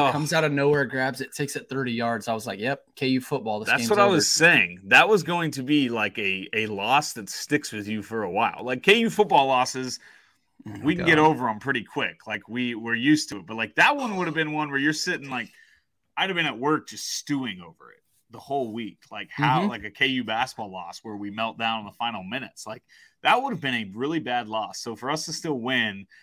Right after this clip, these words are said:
Speaker 1: shows that this team is, like, a legitimate, resilient football team. And they've now
Speaker 2: Yeah.
Speaker 1: played two of their last, what,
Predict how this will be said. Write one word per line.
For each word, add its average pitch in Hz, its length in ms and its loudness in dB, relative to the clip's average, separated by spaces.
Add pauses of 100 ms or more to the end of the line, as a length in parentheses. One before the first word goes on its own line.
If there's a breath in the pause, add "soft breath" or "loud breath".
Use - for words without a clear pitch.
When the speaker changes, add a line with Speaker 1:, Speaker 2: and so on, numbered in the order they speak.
(120)
Speaker 1:
shows 127 520 -4
that 110 140 -8
this 117 220 -10
team 113 420 -8
is, 101 180 -12
like, 101 240 -8
a 104 60 -10
legitimate, 101 920 -10 (500)
resilient 104 840 -4
football 101 360 -4
team. 107 220 -6
And 117 100 -2
they've 226 160 8
now 226 200 8
Speaker 2:
Yeah. 127 120 -2
Speaker 1:
played 170 500 2
two 190 180 2
of 214 60 2
their 185 140 0
last, 156 360 0
what, 135 240 -6